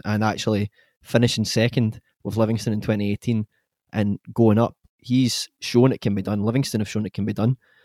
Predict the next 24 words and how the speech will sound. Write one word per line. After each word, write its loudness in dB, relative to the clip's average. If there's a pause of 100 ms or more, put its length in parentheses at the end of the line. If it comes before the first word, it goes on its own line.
(180)
Hamilton 8
did 2
it 0
in -2
twenty 0
fourteen. 2 (180)
Um, 2
having 6
him 4
in 4
the 2
team, 2 (580)
um, 0
can 4
Dundee 4 (200)
add 2
their 4
name 4
to 2
that 2
list 0
of 0
teams 4
that 4